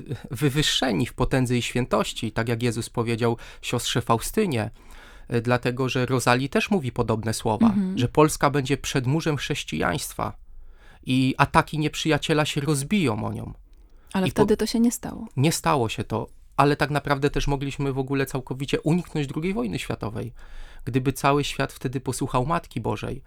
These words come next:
Speaker 2: W Fatimie,
Speaker 1: I, tak.
Speaker 2: która tak też pokazała nam drogę, jak uniknąć drugiej wojny.
Speaker 1: Dokładnie. Powiedziała,
Speaker 2: Mhm.
Speaker 1: że bicz wojny będzie odłożony. I później powiedziała, że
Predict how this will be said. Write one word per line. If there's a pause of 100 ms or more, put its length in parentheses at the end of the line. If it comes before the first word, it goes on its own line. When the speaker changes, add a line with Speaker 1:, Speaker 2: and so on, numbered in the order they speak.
Speaker 2:
W
Fatimie,
Speaker 1:
I,
tak.
Speaker 2:
która
tak
też
pokazała
nam
drogę,
jak
uniknąć
drugiej
wojny.
Speaker 1:
Dokładnie.
Powiedziała,
Speaker 2:
Mhm.
Speaker 1:
że
bicz
wojny
będzie
odłożony. (540)
I
później
powiedziała,
że